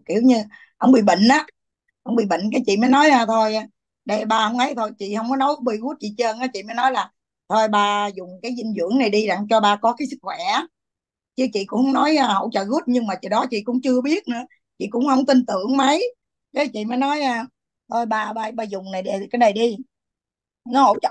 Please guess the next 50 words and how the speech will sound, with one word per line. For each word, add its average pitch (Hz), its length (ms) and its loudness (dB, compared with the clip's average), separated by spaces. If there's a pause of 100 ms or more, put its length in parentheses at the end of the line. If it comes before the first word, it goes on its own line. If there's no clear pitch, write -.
(120)
cái 254 100 -4
sức 285 120 -14
khỏe 202 320 -4
cho 233 40 -6
ba 208 180 0
nè. 165 260 -10 (500)
Với 254 160 -4
cái 285 80 4
đau 220 200 2
xương 220 180 -4
khớp. 247 320 2 (600)
Cái 240 200 -2
ổng 208 220 -8
mới 240 100 -4
uống. 277 320 -2 (580)
Ổng 226 200 -6
uống 269 180 2
đâu 226 240 2
chừng 180 120 -6 (720)
một 190 220 0
tháng, 233 240 4
hai 240 120 4
tháng 240 240 2
gì, 233 160 -2
cái 247 100 -4
ổng 247 140 -2
thấy 254 160 0
êm 233 200 -4
êm. 220 360 -4 (320)
Nhưng 247 140 -4
mà - 80 -10
ổng 226 140 -10
cũng 240 160 -2
không 262 160 2
tin. 233 320 -2 (480)
Cái 269 120 -2
sau, 214 600 -2
cái, 269 160 -2
à, 214 300 -6
nó 247 80 -4
bị, 196 300 -6
à, 196 340 -6 (240)
ổng 214 160 -8
đi 247 100 -2
làm 180 340 -2
mà 175 120 -6
ổng, 196 260 -4
à, 262 200 0
đi 247 120 -2
ra 233 200 2